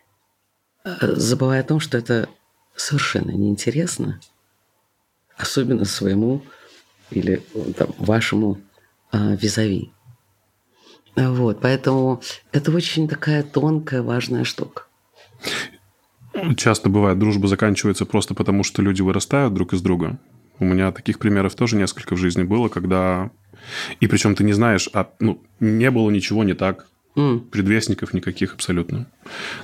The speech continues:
Speaker 2: Но в какой-то момент ты просто понимаешь, что вас друг у друга нет теперь. При том, что есть очень интересное прошлое,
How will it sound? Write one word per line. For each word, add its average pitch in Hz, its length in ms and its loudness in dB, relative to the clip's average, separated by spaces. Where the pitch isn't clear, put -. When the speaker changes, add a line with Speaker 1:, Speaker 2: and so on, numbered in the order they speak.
Speaker 2:
Но 98 300 4
в - 60 -4
какой-то 101 340 0
момент 113 420 2
ты 98 160 4
просто - 260 0
понимаешь, 110 400 2
что 98 240 -2
вас - 680 -2
друг 107 240 0
у - 20 2
друга 101 240 2
нет 98 220 0
теперь. - 400 -8
При 101 100 2
том, 101 160 4
что - 120 0
есть 98 120 0
очень 95 260 0
интересное 95 440 0
прошлое, 117 540 0